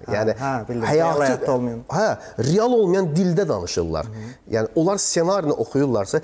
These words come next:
Speaker 2: ssenarist, e, ssenaridən çıxış eləyirlər, amma aktyorun öz yanaşması da olmalıdır. Və burada ssenari, aktyor, rejissor, kamera, bunlar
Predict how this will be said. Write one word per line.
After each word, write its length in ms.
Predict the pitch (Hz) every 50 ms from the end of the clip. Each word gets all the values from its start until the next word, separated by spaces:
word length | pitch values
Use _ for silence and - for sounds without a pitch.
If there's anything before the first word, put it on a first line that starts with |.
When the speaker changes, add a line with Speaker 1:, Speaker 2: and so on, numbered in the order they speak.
| - - -
Speaker 2:
ssenarist, 720 | - - - - 160 156 156 147 151 180 175 - - 135
e, 80 | 131
ssenaridən 720 | 120 - - - 147 156 165 175 185 170 139 147 147 143 139
çıxış 280 | - - - - - 170
eləyirlər, 360 | 131 113 107 101 120 131 120
amma 180 | 123 123 131 -
aktyorun 400 | 127 131 - - - 123 135 139
öz 200 | 110 131 131 123
yanaşması 460 | 139 127 123 - - 123 113 - -
da 40 | 185
olmalıdır. 420 | 156 120 98 95 87 82 76 87 - - - - - -
Və 100 | 143 135 107 104 165
burada 300 | 156 147 143 185 208 208 - - -
ssenari, 720 | - - - - 156 156 160 180 202 190 156 107 82 78 87 90 - - - - _ _ _ - - _ _ _ _ _ _ _ _ _ -
aktyor, 440 | 135 - - - - 185 156 120 - - - - - - 101 - 113 110 113 - - _ _ -
rejissor, 580 | 113 123 143 131 135 - - - - 170 127 - - - - - - - - - _ _ _ _
kamera, 540 | - - - 196 214 220 220 147 117 90 80 - - - - _ _ _ _ _ _ - _ _ _ _ _ _ _ -
bunlar 240 | 120 135 147 -